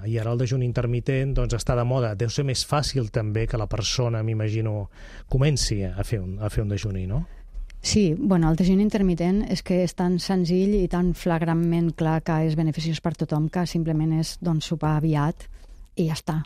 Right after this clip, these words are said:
Speaker 2: no? I deixar onze hores, i això està clar que és de sentit comú que ha de, ha d'estar bé, no? Però l'altra cosa són els, la resta de, d'estratègies, mm, en relació als, als dejunis, doncs, més, més intensos o més estrictes, no? Perquè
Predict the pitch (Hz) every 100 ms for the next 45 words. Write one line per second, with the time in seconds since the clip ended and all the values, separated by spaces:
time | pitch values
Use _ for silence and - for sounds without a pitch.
0 | - 175 175 185 - 160 160 156 139 180
1 | 180 160 147 - 151 160 165 - - -
2 | - - - 170 160 147 - 175 151 151
3 | 156 156 156 175 - 170 185 180 160 175
4 | 170 156 170 160 143 143 160 160 175 156
5 | - - 151 147 139 147 - - - -
6 | - - 185 185 185 190 202 185 - 196
7 | 185 180 - - 175 170 170 - 175 170
8 | 165 156 151 156 170 - 165 160 156 170
9 | 165 151 151 147 - 190 165 156 151 151
10 | 180 160 156 - 165 156 - 185 180 156
11 | 165 165 - - - - - - 180 160
12 | 170 160 156 156 202 185 165 170 170 165
13 | 185 185 160 143 - 180 180 165 - 170
14 | 190 -